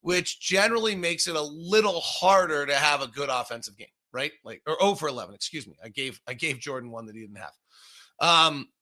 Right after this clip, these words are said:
you know, Jordan's going one of thirteen.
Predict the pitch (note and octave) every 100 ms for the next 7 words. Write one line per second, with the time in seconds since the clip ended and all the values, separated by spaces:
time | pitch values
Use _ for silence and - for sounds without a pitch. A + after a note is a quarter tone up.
0 | _ _ _ _ _ _ _ A3 E3 D3
1 | A3 C#4+ A3 A#3 G#3 F#3+ G#3 E3 - G3+
2 | F3+ - G#3 F#3 C#3+ B2 B2